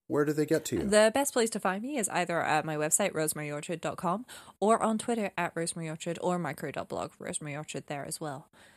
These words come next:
Speaker 2: Scotty, where can people find you on the internet?
Speaker 1: I may be found at hey scotty j dot com or, uh, by the same name on Twitter. That's at hey scotty j.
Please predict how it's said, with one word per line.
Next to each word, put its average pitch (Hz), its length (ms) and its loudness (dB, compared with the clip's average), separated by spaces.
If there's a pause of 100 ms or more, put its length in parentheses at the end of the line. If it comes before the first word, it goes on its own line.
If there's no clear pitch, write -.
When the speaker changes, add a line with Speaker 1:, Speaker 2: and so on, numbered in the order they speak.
Speaker 2:
Scotty, 170 440 2
where 185 180 0
can 214 160 -4
people 208 220 -2
find 190 280 -2
you 214 140 -4
on 214 80 -2
the 147 100 -6
internet? 151 340 -12 (840)
Speaker 1:
I 143 260 8
may 123 160 8
be 104 140 4
found 113 300 4
at - 140 0
hey 123 320 4
scotty 104 340 4
j 98 260 2
dot 98 340 2
com 131 480 0 (100)
or, 123 580 6
uh, 117 260 4
by 120 180 4
the 120 120 0
same 139 220 2
name 135 400 2
on 123 220 4
Twitter. 180 340 -2
That's 143 340 0
at 135 200 -2
hey 139 200 -2
scotty 147 340 2
j. 143 320 0